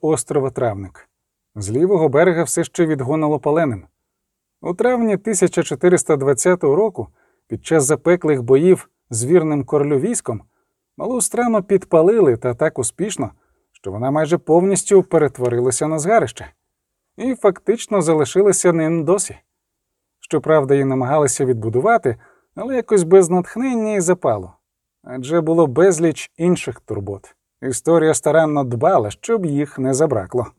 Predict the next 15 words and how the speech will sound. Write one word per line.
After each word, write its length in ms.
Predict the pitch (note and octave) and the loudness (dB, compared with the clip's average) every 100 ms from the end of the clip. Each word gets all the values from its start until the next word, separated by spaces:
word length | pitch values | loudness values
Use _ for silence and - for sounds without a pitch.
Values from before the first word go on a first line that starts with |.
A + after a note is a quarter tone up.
| _ _ _ _ _ _ _ _ - | _ _ _ _ _ _ _ _ -8
«Таким 500 | C3+ E3+ A3+ B3 - | -8 -2 -2 -2 -2
чином, 500 | E3 E3 F#3+ G3+ - _ - | -2 0 -2 -4 -12 _ -8
у 140 | A#2 | -6
світлі 440 | - C3 F#3+ F3+ | -2 0 2 4
історичних 640 | D#3+ - B2+ E3+ - D3+ - | 2 0 0 0 -2 -8 -6
процесів», — 600 | G#2 - F#3+ - F#2+ - _ _ _ _ _ _ - | -12 -6 -4 -4 -8 -16 _ _ _ _ _ _ -4
тягнув 380 | C3 A#2+ C#3+ A#2+ | -2 -2 -4 0
далі 320 | C3+ B2+ A#2+ | 0 0 -2
Шерли, 420 | - A#2+ D#3 G3 _ _ _ _ | -6 -4 -2 -4 _ _ _ _
дивлячись 640 | F3+ G#3 F#3+ F3+ F3 - | -6 -2 -2 0 -2 -2
на 160 | D#3+ D3+ | -4 -4
чорні 380 | - F3 E3+ D3+ | 0 0 0 0
рештки 380 | D#3+ - - C#3 | -2 -4 -8 -4
прибережних 640 | C#3+ C3+ C#3 C3 C#3 B2 | 0 0 0 0 -4 -4
млинів, 440 | C#3+ C3+ G2 - | -4 -4 -6 -10